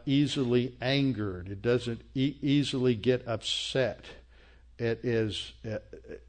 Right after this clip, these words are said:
you don't get irritated with the object of love. And I think this is really hard. It is really hard, especially if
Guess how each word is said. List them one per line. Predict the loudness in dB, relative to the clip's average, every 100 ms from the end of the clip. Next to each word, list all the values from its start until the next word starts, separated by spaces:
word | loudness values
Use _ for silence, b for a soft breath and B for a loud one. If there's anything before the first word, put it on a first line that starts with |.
| -10
you | -2 0
don't | 0 0
get | 0 0
irritated | 0 0 0 0 2 2 0
with | -2
the | 0 0
object | 0 0 -4 -4
of | -2
love. | 0 0
And | 0
I | 0
think | 2 2
this | 2 0
is | -2
really | 2 2 4 2
hard. | 0 -2 -2 -6 -14 B B B B
It | 2 4
is | 6 4
really | 0 -2 2 4 6 4
hard, | 2 4 4 2
especially | -4 -2 -2 -2 -2 -4
if | 0 0 0 -4